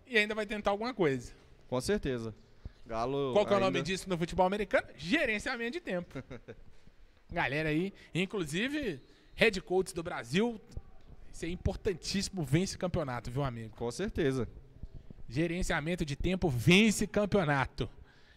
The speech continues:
Speaker 1: Eleven, pra corrida, não, prefere ficar com a bola. Vai fazendo o contorno, vem o Ryan David, o tackle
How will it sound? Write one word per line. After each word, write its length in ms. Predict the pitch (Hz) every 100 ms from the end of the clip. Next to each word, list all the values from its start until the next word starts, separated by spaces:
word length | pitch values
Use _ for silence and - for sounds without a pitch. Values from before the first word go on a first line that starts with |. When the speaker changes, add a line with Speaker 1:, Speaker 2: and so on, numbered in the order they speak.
| -
Speaker 1:
Eleven, 640 | 151 175 165 131 120 107
pra 140 | - 165
corrida, 500 | 196 165 170 156 135
não, 320 | 151 180 165
prefere 360 | 139 151 185 185
ficar 200 | - 196
com 120 | 214
a 60 |
bola. 440 | 185 175 180 147 120 - - - -
Vai 100 | 156
fazendo 340 | 160 143 175
o 40 | 175
contorno, 480 | 160 147 208 226
vem 220 | 190 196 190
o 40 |
Ryan 280 | 180 185 185
David, 400 | 170 240 262 233
o 40 |
tackle 640 | 220 208 202 - 190 147